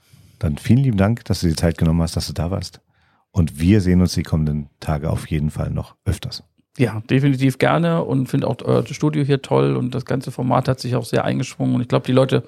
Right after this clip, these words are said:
Speaker 2: feiern das auch, die, die keine Zeit haben zu kommen, hören euch ab, wissen, was hier etwa gelaufen ist,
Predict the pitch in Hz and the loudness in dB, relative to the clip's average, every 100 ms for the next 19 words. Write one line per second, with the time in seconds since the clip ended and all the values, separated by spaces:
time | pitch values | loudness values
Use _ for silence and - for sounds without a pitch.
0 | _ - - - 123 120 120 - 113 - | _ -20 -4 2 4 4 0 -2 -4 -2
1 | 123 123 - 127 123 - 131 131 127 127 | -4 -2 0 0 0 0 0 0 -2 -4
2 | - 135 131 127 131 120 120 - 135 - | -4 -2 2 2 2 2 0 0 -2 0
3 | 131 143 127 127 127 123 131 127 127 143 | -2 0 0 -2 -4 -4 -2 -2 0 -2
4 | 143 123 123 - | 0 -2 -2 -6